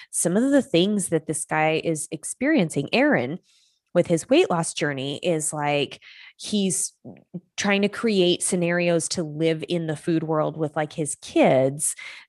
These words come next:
where they want certain foods that he has chosen to omit, fast food or chips or some of his trigger foods. And he's finding ways to navigate that, that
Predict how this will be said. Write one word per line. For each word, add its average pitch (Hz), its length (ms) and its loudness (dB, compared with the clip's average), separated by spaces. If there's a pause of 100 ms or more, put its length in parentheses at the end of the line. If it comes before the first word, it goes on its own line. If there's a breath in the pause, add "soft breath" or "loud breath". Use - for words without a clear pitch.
(100)
where 175 440 6
they 180 220 6
want 180 300 2
certain 160 240 0
foods 165 400 2
that - 120 -4
he 180 460 0
has 202 220 -2
chosen 156 480 0
to - 220 -4
omit, 147 540 -2 (260)
fast - 460 -4
food 226 480 6
or 135 180 -2
chips - 580 0
or 147 120 -2
some 160 200 2
of 156 140 2
his 165 160 0
trigger 175 260 2
foods. 262 460 0 (460 loud breath)
And 170 100 -4
he's 214 340 0
finding 185 460 2
ways 165 340 2
to 156 120 -8
navigate 151 640 0
that, 123 340 -6
that 156 340 2